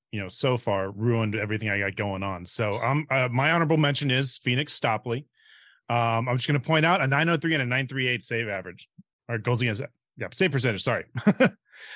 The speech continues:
Um, yeah, I mean, what a way to bounce back. That's what we wanted to see. Could he bounce back? He did. He proved it. So that's worth mentioning.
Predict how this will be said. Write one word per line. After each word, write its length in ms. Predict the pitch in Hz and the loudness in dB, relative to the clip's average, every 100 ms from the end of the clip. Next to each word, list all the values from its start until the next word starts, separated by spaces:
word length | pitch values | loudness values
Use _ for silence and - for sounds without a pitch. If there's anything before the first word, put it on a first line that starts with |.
| - | -6
Um, 680 | - 143 135 123 120 104 92 - _ | 2 4 6 4 2 0 -4 -12 _
yeah, 200 | 135 143 - _ 139 | -2 -2 -2 _ -4
I 80 | |
mean, 220 | 127 110 - _ | -2 -2 -6 _
what 160 | 123 139 | 0 2
a 20 | |
way 120 | 143 | 2
to 60 | 131 | 2
bounce 240 | 135 123 | 0 0
back. 240 | 135 110 - | 0 -2 -2
That's 180 | 123 | -4
what 60 | 139 | -2
we 60 | 127 | 0
wanted 240 | 127 127 | 0 0
to 60 | 113 | -2
see. 360 | 147 151 160 - | -2 -2 -4 -4
Could 100 | 131 | -2
he 60 | 123 | 0
bounce 240 | 131 120 | 0 0
back? 260 | 127 131 - | 0 -2 -2
He 140 | 120 | -6
did. 240 | 113 104 - | -4 -4 -6
He 80 | |
proved 320 | 110 117 107 104 | -6 -2 -2 -2
it. 220 | 90 - | -4 -4
So 320 | 110 98 87 - _ _ _ _ | -2 -2 -4 -14 _ _ _ _
that's 200 | 127 117 | -4 -2
worth 200 | 127 120 | -2 0
mentioning. 440 | 113 107 - 90 | -2 -4 -6 -10